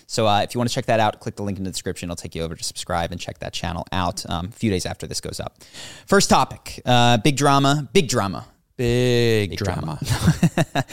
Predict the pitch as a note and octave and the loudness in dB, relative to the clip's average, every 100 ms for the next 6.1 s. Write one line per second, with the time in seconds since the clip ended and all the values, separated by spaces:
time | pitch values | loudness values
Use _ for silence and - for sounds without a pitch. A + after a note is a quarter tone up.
0 | - D#4+ - C3 B2+ B2 A2 A2 G2 F#2+ | 0 0 2 2 4 4 4 4 2 2
1 | G2+ F#2+ F2+ F2+ F2 - - - - - | 0 0 0 0 -2 -4 -6 -6 -8 -8
2 | - A2 G2+ F2+ - - - _ _ A#2+ | -4 0 2 2 -2 -10 -16 _ _ 0
3 | A#2 A#2+ D3+ D3 C#3 - B2 A#2 G#2+ G2 | 0 2 2 2 2 0 2 4 4 4
4 | F#2+ F#2+ F#2+ A#2 G#2+ F#2+ F#2+ G2 F2+ C3+ | 4 2 2 0 -2 -2 -4 -6 -4 -4
5 | - A2 G2+ G#2 F2+ F2 E2+ - G3+ - | 2 2 2 -2 -2 -2 -2 0 0 2
6 | - | -2